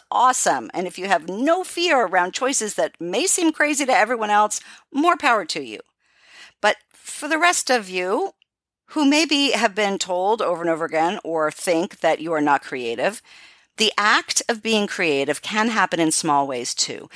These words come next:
such as turning grocery store flowers into a more artistic arrangement and thinking creatively about how to use your space and put your great-grandmother's wardrobe into use as a good-looking bar for your living room. These are all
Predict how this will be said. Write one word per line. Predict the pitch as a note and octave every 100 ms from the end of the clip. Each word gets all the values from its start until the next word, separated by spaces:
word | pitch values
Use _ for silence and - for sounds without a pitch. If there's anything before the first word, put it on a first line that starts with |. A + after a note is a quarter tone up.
| - -
such | - E3 E3
as | C#3 -
turning | - C#3+ D3 D#3
grocery | F3+ A3 A3+ F#3+
store | - D3+ C#3
flowers | D#3+ C3+ C3 C3 -
into | D#3 D#3 D3+
a |
more | D#3+ D#3+
artistic | D#3+ F3+ - G3 - -
arrangement | G3+ A3+ A#3 A#3 C#3 B2+ - - - - - D3
and | D3 D3+ D3 C#3+ C#3+
thinking | - D3+ - F#3+
creatively | - C#4 D#4 C4+ E3+ E3
about | D3 C#3+
how | D#3+ D#3+
to | F3+
use | F#3+ C4
your | A#3
space | - D#4 C4 - -
and | D#3 C#3+ - - _
put | F3
your | F3 G3
great-grandmother's | G#3+ A3+ D4+ G#3 G#3+ A3 A3 G3
wardrobe | C4+ D#4 G3+ E3 D#3+
into | D3+ D3+
use | E3 E3+
as | E3+ F3
a |
good-looking | D3+ A#3 A#3 A#3+ C4
bar | B3 D#4 C#4+ A3+
for | F#3
your | F3+ G#3
living | D#4 D4+ F#3+
room. | C#3 C#3
These | G#3+ G3+
are | F#3 -
all | G#3 G#3 G3+ G#3